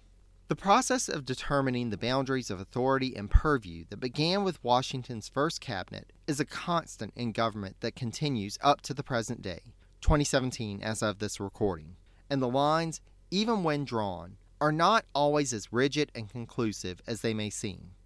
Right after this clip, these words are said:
As noted by Jefferson scholar Merrill Peterson, quote, "Economic policy is inseparable from foreign policy. Trade is a weapon of diplomacy, the only potent weapon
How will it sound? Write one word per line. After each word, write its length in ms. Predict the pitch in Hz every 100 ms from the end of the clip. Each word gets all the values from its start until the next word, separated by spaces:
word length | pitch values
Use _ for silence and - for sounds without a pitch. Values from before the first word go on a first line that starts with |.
| - -
As 200 | 180 226
noted 260 | 214 190 156
by 120 | 135
Jefferson 560 | 120 131 - 147 151 131
scholar 480 | - 107 101 101
Merrill 380 | 101 120 127 120
Peterson, 640 | - - 107 90 - - - -
quote, 400 | - 175 113 92 - - - -
"Economic 480 | 175 196 214 185 156
policy 540 | - 131 127 120 127 110
is 120 | 110
inseparable 920 | 113 113 - 147 143 113 92 87 85
from 260 | - 104 104
foreign 380 | 120 110 92
policy. 540 | 92 92 85 82 - - - - -
Trade 520 | - 165 170 175 175 -
is 140 | 135 120
a 80 |
weapon 400 | 110 120 123 127 127
of 140 | 110
diplomacy, 720 | - - 113 92 85 - - - - -
the 160 | 127 - 151
only 340 | 170 190 185
potent 580 | - 151 143 147 147 -
weapon 560 | 120 110 - 90 92